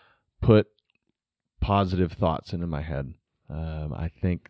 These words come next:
very naturally for me, I'll wake up and I'm either replaying dream sequences that I just, I was dreaming and I'm replaying that sequence,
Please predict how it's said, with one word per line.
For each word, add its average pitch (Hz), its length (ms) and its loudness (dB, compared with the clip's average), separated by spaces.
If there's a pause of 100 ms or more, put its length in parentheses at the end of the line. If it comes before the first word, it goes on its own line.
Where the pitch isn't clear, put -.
very 95 560 4
naturally 90 760 0
for - 220 -6
me, 95 640 4 (140)
I'll 80 220 -2
wake 95 300 2
up 92 280 2
and 76 280 -4 (920)
I'm 90 140 0
either 80 420 0 (200)
replaying 98 1000 4
dream 98 400 4
sequences 98 720 4
that 85 100 4
I 80 80 2
just, 82 240 -4
I 73 40 -4
was 73 140 -6
dreaming 90 440 0
and 76 100 -4
I'm 73 160 -6
replaying 92 640 0
that 73 180 -4
sequence, 120 600 0